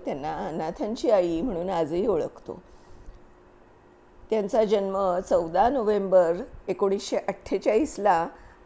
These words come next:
वर्धा जिल्ह्यातील पिंपरीमध्ये, पिंपरी मेघे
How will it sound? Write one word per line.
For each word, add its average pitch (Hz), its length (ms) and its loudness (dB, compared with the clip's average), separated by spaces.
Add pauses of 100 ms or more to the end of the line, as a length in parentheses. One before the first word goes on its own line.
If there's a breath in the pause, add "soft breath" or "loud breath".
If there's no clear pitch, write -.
(100)
वर्धा 180 460 4
जिल्ह्यातील 214 640 0
पिंपरीमध्ये, 196 1080 0 (560 loud breath)
पिंपरी 214 420 0
मेघे 196 580 -2